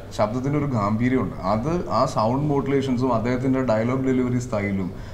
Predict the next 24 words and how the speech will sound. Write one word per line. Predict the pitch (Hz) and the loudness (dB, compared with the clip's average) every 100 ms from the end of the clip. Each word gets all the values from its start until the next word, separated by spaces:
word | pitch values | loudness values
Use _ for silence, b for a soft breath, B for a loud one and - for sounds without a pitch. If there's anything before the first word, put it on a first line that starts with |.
| B | B
അദ്ദേഹത്തിൻ്റെ | - 135 139 147 | 2 2 2 0
screen | 147 131 131 147 | 0 2 4 4
പ്രസൻസും | 147 131 131 127 131 | 0 0 0 0 0
ഏറ്റവും | 113 - - 180 180 175 | -2 -2 -2 4 4 4
നന്നായിട്ട് | 147 143 139 | 4 2 0
ഈ | 131 | 0
അടുത്ത | 127 117 | 0 0
കാലത്ത് | 123 120 113 | 2 2 2
ഉപയോഗിച്ച | 110 110 113 | 0 0 -2
സിനിമയായിരിക്കും | 113 107 101 90 82 | -2 -2 0 -2 -4
ഇത്. | 73 - - - - | -8 -10 -12 -12 -10
കൂടെ | - 113 135 | -2 4 6
അഭിനയിക്കുമ്പോൾ | 139 131 131 135 143 147 143 | 6 6 4 4 4 2 2
തന്നെ | 143 143 | 2 4
പല | 120 135 | 4 4
സമയത്തും, | 139 139 127 123 127 131 131 - | 4 2 2 2 2 0 0 -2
ആ, | 107 104 | -2 0
ഞങ്ങളിത് | 110 113 120 131 123 127 127 - | 0 2 2 2 2 -2 -4 -4
നോക്കി | 123 113 110 | 0 0 0
നിന്നിട്ടുണ്ട്. | 127 107 101 95 - 92 | 0 2 0 -2 -2 0
Dub | 98 107 139 | 0 2 2
ചെയ്ത് | 143 143 | 2 0
കേട്ടിട്ട് | 127 120 131 | 0 0 0
ഞാൻ | 123 117 | 0 -2